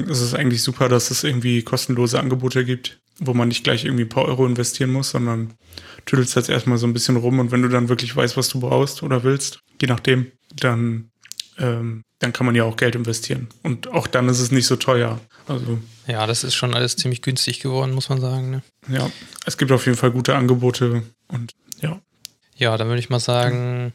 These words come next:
Speaker 2: kommen wir jetzt zu dem Teil, was man da überhaupt alles selber hosten kann. Also, wir haben ja schon mal so eine Folge über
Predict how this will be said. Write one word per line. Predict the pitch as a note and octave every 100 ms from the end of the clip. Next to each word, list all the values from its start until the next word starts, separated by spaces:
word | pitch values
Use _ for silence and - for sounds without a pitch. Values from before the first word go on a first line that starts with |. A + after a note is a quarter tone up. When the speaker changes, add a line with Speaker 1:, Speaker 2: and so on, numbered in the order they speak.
| _
Speaker 2:
kommen | - C3
wir |
jetzt | C3+ -
zu | C3
dem | A#2+
Teil, | A#2 A#2+ A#2 A#2
was | C3+ -
man | C#3+ A#2
da |
überhaupt | G#2 G2+ G#2 -
alles | A2+ - - -
selber | - A#2 A#2+ A2+ A2+
hosten | B2+ C#3 - B2 B2+
kann. | - - B2+ _ - - _ - - - _ -
Also, | A#2 A2+ A2 A2+ A2+ A2 - _ -
wir | A#2+
haben | B2+
ja | B2
schon | - A#2+
mal | A2+
so |
eine | A#2 A2+
Folge | - B2 B2+
über | A#2 A#2 A2 A2